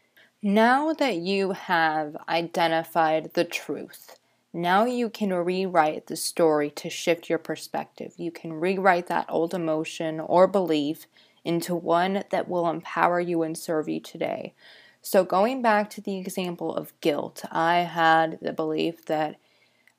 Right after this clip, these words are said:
I was not worthy to receive compliments. I was not worthy to receive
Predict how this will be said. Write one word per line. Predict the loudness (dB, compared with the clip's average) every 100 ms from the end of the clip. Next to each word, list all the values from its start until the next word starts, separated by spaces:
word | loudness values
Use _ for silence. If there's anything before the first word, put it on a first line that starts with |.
| _
I | 2 4 6 4
was | 2 2 4
not | 6 4 6
worthy | 8 8 6 2
to | -2 -6
receive | -2 -2 -2 -2 -2 -2 -2 -4 -6 -16
compliments. | -4 -2 -2 -4 -10 -10 -8
I | -6
was | -4 -4
not | -2 -2 -4 -4
worthy | 0 2 2 -2 -6
to | -8 -12 -8
receive | -6 -6 -6 -4 -4 -4 -6